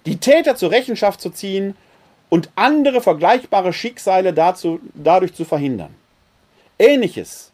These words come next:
mit Auschwitz-Überlebenden und so weiter, die in die Aktion geraten sind, die nicht vergessen können und nicht vergessen dürfen. Und wer nicht verzeihen kann, ist absolut nachvollziehbar.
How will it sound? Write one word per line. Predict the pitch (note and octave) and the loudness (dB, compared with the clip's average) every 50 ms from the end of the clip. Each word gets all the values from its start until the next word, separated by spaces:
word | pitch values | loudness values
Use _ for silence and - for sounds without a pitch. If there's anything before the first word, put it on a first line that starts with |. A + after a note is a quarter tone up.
| _ _ - | _ _ -12
mit | B2 B2+ - - | -12 -8 0 2
Auschwitz-Überlebenden | F3 A#3 B3+ - - - E3+ - - D3+ C3+ C3 A2+ A2 G#2+ G2+ F2+ F2 E2 D2+ D2+ D2+ - - | 4 4 4 2 0 -4 -4 -4 -6 -4 -4 -2 -2 -2 -4 -6 -8 -10 -12 -14 -16 -20 -6 -2
und | - C4+ C#4 C4 | 0 2 2 2
so | - A#3+ G3+ | 0 0 0
weiter, | G#3+ F#3+ D3+ B2+ - D#2+ - - _ _ _ _ _ _ | 2 0 0 -2 -6 -12 -18 -20 _ _ _ _ _ _
die | C#3 D3+ | -2 -2
in | D#3+ | -2
die | D3 D#3+ - - | -2 -4 -4 -4
Aktion | A#3 C#4+ - - - - B3 B3+ B3+ B3+ B3 | -4 -4 -4 -8 -10 -6 -4 -2 -2 -2 -2
geraten | A3 G3+ D#3 D#3+ F#3 G#3+ A#3+ - A3+ | -2 -2 0 0 0 0 0 -2 -4
sind, | G#3 A3+ A#3+ B3 C4 C4 - - _ _ _ _ _ _ | -6 -4 -4 -4 -4 -6 -8 -14 _ _ _ _ _ _
die | - D#3 D#3 | -4 -2 0
nicht | D3+ E3 A#3 D#4 D#4 - - | 2 2 2 2 0 -4 -4
vergessen | - G#3 F#3+ D#3+ D#3+ A#3+ B3+ - - A#3 F3+ _ - | -2 -2 0 2 2 0 0 0 -4 -10 -10 _ 2
können | - D4 E4 E4 D#4+ D#4 | 4 4 4 4 2 0
und | D#4 D4+ D4 | 0 2 2
nicht | D4+ D4+ - - | 2 0 2 2
vergessen | D4+ C#4+ B3+ D4 C#4 - C#4 C#4 B3+ | 2 4 4 4 2 2 2 0 4
dürfen. | C#4+ C4 G#3 - - - F2 - - _ _ _ _ _ _ _ _ _ _ _ _ _ _ _ _ _ _ _ _ _ _ _ _ _ _ _ _ | 4 4 4 4 0 -6 -18 -20 -20 _ _ _ _ _ _ _ _ _ _ _ _ _ _ _ _ _ _ _ _ _ _ _ _ _ _ _ _
Und | - A#2+ B2+ | -10 -4 0
wer | D#3 G#3 | 2 2
nicht | B3 C4 - - | 2 2 2 0
verzeihen | - A3 A3 - B3 B3+ C#4+ D4 C#4 C4+ | 0 0 0 0 0 2 2 2 0 0
kann, | - B3+ C4 C4 B3+ B3 B3+ B3+ - _ _ _ _ _ _ _ _ _ _ _ _ _ _ _ _ _ _ - | 0 0 0 2 2 0 0 -2 -6 _ _ _ _ _ _ _ _ _ _ _ _ _ _ _ _ _ _ -6
ist | D#3 D#3 - - | -6 -4 0 0
absolut | A#3+ B3+ - - A#3 A#3 B3 B3 | 0 0 0 0 -2 -2 0 0
nachvollziehbar. | B3+ A#3 A3+ - - B2+ G#2+ - - - F#2 E2 - - - - | 2 0 0 0 -2 -4 -6 -6 -8 -14 -16 -16 -16 -18 -20 -20